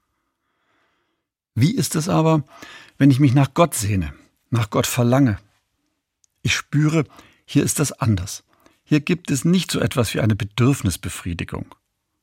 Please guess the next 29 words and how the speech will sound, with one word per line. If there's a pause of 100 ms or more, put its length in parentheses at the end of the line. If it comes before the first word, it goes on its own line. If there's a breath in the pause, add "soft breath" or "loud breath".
(260)
Gott
ist
und
bleibt
bei (140)
aller
Sehnsucht
nach
ihm (380)
kein
erreichbares
Ziel, (420)
nichts,
was
ich
in
Besitz
nehmen
kann. (1120)
Und
doch
rückt
dieses
Sehnen
nach
Gott
bei
mir
bisweilen